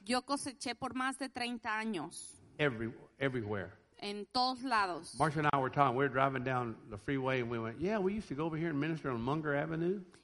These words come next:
Speaker 1: Y Marcia y yo íbamos manejando
Speaker 2: Yeah,
Speaker 1: y
Speaker 2: I remember
Speaker 1: decíamos
Speaker 2: that.
Speaker 1: que íbamos a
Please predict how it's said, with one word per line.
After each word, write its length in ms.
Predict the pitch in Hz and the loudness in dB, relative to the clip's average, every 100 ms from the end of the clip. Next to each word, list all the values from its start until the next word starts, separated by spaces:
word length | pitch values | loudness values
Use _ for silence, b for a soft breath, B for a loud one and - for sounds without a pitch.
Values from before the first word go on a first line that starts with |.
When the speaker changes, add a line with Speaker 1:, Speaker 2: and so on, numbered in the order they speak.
| - | -8
Speaker 1:
Y 220 | 233 240 | -6 -4
Marcia 360 | 254 247 254 294 | 0 0 0 -2
y 60 | |
yo 100 | 269 | -2
íbamos 300 | 269 262 262 | 0 0 0
manejando 340 | 269 233 220 233 147 | -2 -2 -4 2 2
Speaker 2:
Yeah, 120 | 202 | 2
Speaker 1:
y 40 | |
Speaker 2:
I 80 | 120 | 2
remember 300 | 156 170 160 | 4 4 2
Speaker 1:
decíamos 20 | 156 | 0
Speaker 2:
that. 400 | 165 220 - - | -2 -2 -10 -6
Speaker 1:
que 160 | 226 | -2
íbamos 520 | 208 233 254 240 226 - | -2 -2 -4 -4 -8 -4
a 480 | 208 202 185 180 | -2 0 0 -2